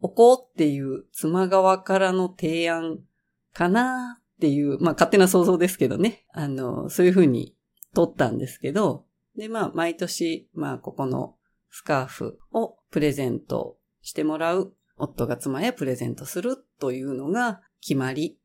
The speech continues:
になってた。で、まあまあ、あの、いろんなね、その、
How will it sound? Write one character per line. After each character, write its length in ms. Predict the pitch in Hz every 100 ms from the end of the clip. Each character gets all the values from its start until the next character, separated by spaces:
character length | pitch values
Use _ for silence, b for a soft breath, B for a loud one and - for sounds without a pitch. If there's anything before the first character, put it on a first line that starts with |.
| -
に 120 | 151
な 140 | 160
っ 80 | 170
て 140 | -
た。 240 | - - - _
で、 240 | 220 214 202
ま 160 | 220
あ 40 | 196
ま 280 | 180 165 -
あ、 60 | 170
あ 60 |
の、 520 | 170 160 156 151 147 - -
い 100 | 185
ろ 120 | 185
ん 40 |
な 80 | 180
ね、 220 | 208 233
そ 140 | - 175
の、 340 | 147 139 -